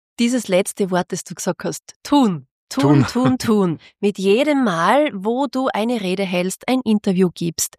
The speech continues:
Speaker 1: wirst du einfach souveräner. Also es, es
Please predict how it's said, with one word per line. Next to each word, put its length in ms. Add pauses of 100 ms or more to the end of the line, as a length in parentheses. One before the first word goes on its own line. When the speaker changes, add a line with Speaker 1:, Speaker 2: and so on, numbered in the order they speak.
(300)
Speaker 1:
wirst 360
du 120
einfach 340
souveräner. 800
Also 180
es, 120
es 260